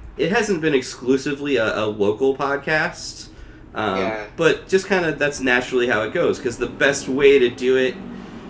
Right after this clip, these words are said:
Speaker 1: you know, ideally, it's like, I have, I have some friends come over, or a friend come over to record. We have a few beers, like, we're hanging out in person.
Speaker 2: <laughs>
Speaker 1: And then it, but, uh, you know, you know, that's the ideal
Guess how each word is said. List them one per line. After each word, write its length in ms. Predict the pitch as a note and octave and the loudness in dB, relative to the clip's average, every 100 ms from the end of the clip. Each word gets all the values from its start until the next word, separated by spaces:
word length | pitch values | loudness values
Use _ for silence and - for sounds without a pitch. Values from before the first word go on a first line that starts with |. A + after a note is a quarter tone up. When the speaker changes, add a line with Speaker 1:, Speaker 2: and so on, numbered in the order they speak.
| - - | -8 -2
Speaker 1:
you 60 | |
know, 100 | C3+ | 0
ideally, 760 | - C#3+ B2+ B2+ F3+ C#3 A#2 C3 | 2 0 0 2 2 2 2 2
it's 200 | B2 - | 0 -4
like, 380 | B2 A2 G#2+ - | -2 -4 -6 -6
I 100 | A#2+ | -2
have, 460 | B2 A#2+ A#2+ - - | 0 0 -2 -12 -10
I 140 | A#2+ | -6
have 320 | C3+ A#2+ A#2+ | -4 -4 -6
some 180 | - B2+ | -10 -8
friends 360 | B2 B2+ C3 - | -2 -2 -2 -4
come 180 | C#3 | -2
over, 460 | B2 A#2+ B2+ C3+ C3+ - | 0 0 0 -2 -4 -8
or 200 | A#2+ A2+ | -4 -2
a 60 | G#2+ | -2
friend 280 | B2+ B2 C3 | -2 -4 -4
come 160 | C3 | -4
over 340 | A#2+ B2 B2 A#2 | -2 -2 -2 -4
to 60 | |
record. 640 | A2 A2 D3+ C#3+ C#3 C#3 - - - - - | -8 -8 -4 0 0 0 -4 -20 -20 -20 -12
We 100 | G2+ | -4
have 180 | B2 A2+ | -2 -2
a 60 | A#2 | -6
few 240 | B2 A2 | -10 -10
beers, 760 | A2+ D3+ D#3+ D#3+ D#3 - - G#2 | -4 0 0 0 -2 -6 -10 -6
like, 200 | F#2+ G#2+ | -6 -2
we're 200 | G#2 G#2+ | -2 -2
hanging 300 | B2+ B2 C3 | -2 -2 -2
out 140 | B2 | -2
in 80 | B2 | -4
person. 680 | - F#3 F3 F#3+ F#3 F3+ F3 | 0 0 2 2 2 0 -2
Speaker 2:
<laughs> 60 | - - - - - | -6 -4 -8 -8 -4
Speaker 1:
And 160 | C#3+ D3+ | -2 0
then 120 | D3+ | 0
it, 300 | D#3 - G#2 | -2 -6 -2
but, 240 | A#2+ A#2 | -2 2
uh, 380 | C3 A#2+ A2+ - - | 2 4 2 -2 -6
you 140 | D#3 | 0
know, 320 | C#3+ C3 B2+ - - - - - | 2 2 0 -10 -20 -20 -20 -12
you 160 | F#3+ F#3 | -2 2
know, 160 | C#3+ | 2
that's 220 | D3 E3+ - | 2 0 0
the 160 | F3 | 0
ideal 800 | D3 D3 D#3 D3+ C#3 B2+ A#2+ A#2+ | 0 0 2 4 4 4 2 -4